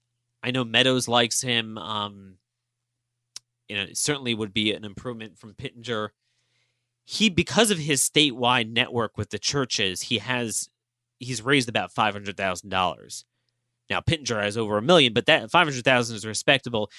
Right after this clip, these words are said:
He only lost by, I think, a couple hundred votes last time when he challenged Pittenger. So we'll watch for that. That might be our one success story, maybe, of knocking off an incumbent,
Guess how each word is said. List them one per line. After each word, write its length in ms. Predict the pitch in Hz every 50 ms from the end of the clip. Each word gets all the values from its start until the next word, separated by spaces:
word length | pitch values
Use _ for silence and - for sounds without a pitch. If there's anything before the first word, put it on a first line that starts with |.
| - - _
He 140 | - 147 143
only 220 | 180 214 185 143
lost 380 | 120 113 123 143 143 135 - -
by, 120 | 113 98
I 40 | 101
think, 180 | - - 123
a 60 | 104 95
couple 280 | - 139 131 123 113
hundred 340 | 110 117 113 104 107 95 90
votes 340 | - 113 117 107 104 - - - _
last 360 | - 101 110 120 120 - -
time 420 | 131 120 110 110 113 113 113 107
when 100 | 104 110
he 80 | 110 107
challenged 460 | - - 117 110 113 117 113 107 -
Pittenger. 480 | - 131 110 127 120 127 131 135 135 - _ _ _ _ _ _ _ _ _ _ _ _
So 240 | - - 143 131 - _ _ _ _ _ _ _ _ _ _
we'll 220 | - 131 156 170 147
watch 320 | 127 120 110 127 - - 127
for 120 | 135 139
that. 280 | 135 135 147 151 - - _
That 220 | 110 135 135 123
might 280 | 139 147 147 139 107 _
be 160 | 139 143 139
our 200 | 131 107 104 104
one 280 | 101 104 120 135 135 131
success 440 | - - 117 - - 123 123 123
story, 380 | - - - 139 135 139 135 127
maybe, 640 | 117 110 117 117 120 131 139 143 139 156 156 160 147
of 140 | 123 120 127
knocking 280 | 123 120 127 - 139
off 120 | 127 123 123
an 80 | 127
incumbent, 380 | 127 123 131 131 139 147 139